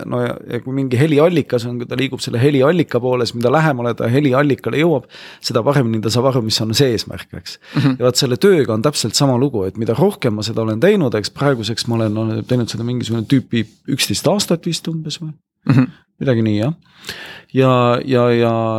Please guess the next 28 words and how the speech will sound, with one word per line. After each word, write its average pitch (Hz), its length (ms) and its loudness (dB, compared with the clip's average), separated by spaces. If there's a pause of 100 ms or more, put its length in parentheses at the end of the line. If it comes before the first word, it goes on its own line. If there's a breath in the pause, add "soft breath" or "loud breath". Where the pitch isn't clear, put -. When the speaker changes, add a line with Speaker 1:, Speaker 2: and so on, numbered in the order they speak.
Speaker 1:
ja, 120 300 -4
ja 113 160 -2
siis, 135 340 -4
eh, 117 220 -2
mida 135 160 -2
rohkem 160 400 2
ma 120 80 -2
teen, 165 240 2
seda 120 160 -2
rohkem 147 320 0
ma 117 40 -4
saan 120 140 -2
aru, 151 220 2
mis 120 220 0
see 113 320 -2 (380 soft breath)
asja 143 200 2
mõte 143 460 2
või 117 160 2 (160)
eesmärk 101 580 -8
on, 90 160 -8
Speaker 2:
O-, - 140 -2
oled 160 100 2
Speaker 1:
eks. - 80 -4
Speaker 2:
sa 151 80 -2
siis 139 160 -2
sõnastanud 120 400 0
Speaker 1:
Eh, - 60 0
Speaker 2:
selle 123 180 4